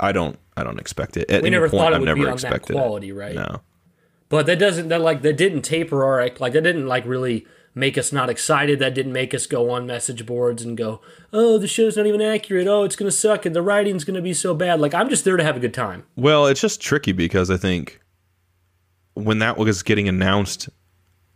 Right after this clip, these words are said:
Speaker 1: the only thing I could really conceptualize in my head was, like, something that was of similar aesthetics to what's come already, Nightfall and Forward Unto Dawn, which was cool if you're into Halo, but if you're not into Halo,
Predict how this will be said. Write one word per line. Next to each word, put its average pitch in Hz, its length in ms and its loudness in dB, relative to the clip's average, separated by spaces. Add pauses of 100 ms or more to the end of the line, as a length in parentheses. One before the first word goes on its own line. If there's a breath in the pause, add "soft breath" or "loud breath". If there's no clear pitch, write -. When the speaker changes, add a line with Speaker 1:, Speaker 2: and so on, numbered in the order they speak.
Speaker 1:
the 98 120 2
only 110 180 4
thing 110 120 2
I 101 80 4
could 95 140 2
really 98 180 4
conceptualize 90 880 0
in 90 60 0
my 87 120 2
head 90 220 2
was, 90 200 0
like, 71 180 0
something 87 380 0
that 73 180 -2
was 85 140 0
of 87 120 0
similar 85 440 2
aesthetics 82 520 0
to 85 180 0
what's 78 380 -2
come 85 260 -2
already, 69 540 0 (120)
Nightfall 73 600 0
and 65 240 -8
Forward 90 220 0
Unto 82 140 0
Dawn, 69 400 -2 (500 soft breath)
which 98 280 -2
was 87 460 0
cool 170 720 4 (520 soft breath)
if 107 260 -2
you're 104 140 2
into 151 280 2
Halo, 90 600 2 (300)
but 95 120 -2
if 95 120 0
you're 90 80 -2
not 127 300 0
into 107 120 0
Halo, 87 540 0